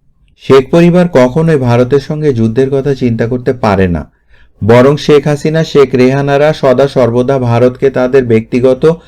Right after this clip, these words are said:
ও পরিবারগত অভিভাবকই মনে করেন। তারা সবসময়ই ভারতের রাজনীতিবিদদের, বিশেষ করে পশ্চিম বাংলার মুখ্যমন্ত্রী জ্যোতি বসুকে পিতৃতুল্যই মনে করেন। ভারতের সাথে যুদ্ধ করবেন না,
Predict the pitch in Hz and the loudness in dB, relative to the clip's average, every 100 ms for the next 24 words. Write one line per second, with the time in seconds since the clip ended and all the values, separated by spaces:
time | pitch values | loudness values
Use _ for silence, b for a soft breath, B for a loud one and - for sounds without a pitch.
0 | b - 135 151 165 165 165 156 156 165 | b 0 0 2 2 2 2 2 2 4
1 | 156 143 147 147 139 143 - 117 98 87 | 4 4 2 0 2 0 0 0 0 -2
2 | 78 76 175 - _ _ _ _ 113 110 | -6 -8 -12 -18 _ _ _ _ -4 0
3 | 123 123 123 123 135 127 123 123 120 120 | 2 2 -2 -2 -2 0 2 2 2 2
4 | 120 123 120 123 123 127 123 127 120 127 | 2 2 2 0 0 0 0 0 2 0
5 | 113 123 143 135 139 127 123 127 135 151 | 0 0 0 0 2 2 2 0 0 -4
6 | 147 143 143 135 127 123 123 117 110 110 | -4 -2 0 0 0 -2 0 0 0 0
7 | 104 - B B 110 143 147 175 175 170 | -2 -4 B B 2 4 4 4 4 2
8 | 180 180 165 - 147 - 151 151 156 165 | 0 -2 -4 -4 -12 -4 -4 -2 -2 2
9 | 170 131 110 92 87 78 73 - _ _ | 2 4 2 0 -2 -4 -4 -10 _ _
10 | - - - 107 131 208 170 170 175 175 | -20 -20 -8 0 2 2 2 2 0 2
11 | 165 139 135 156 151 131 104 92 78 | 0 0 0 0 2 4 4 2 -2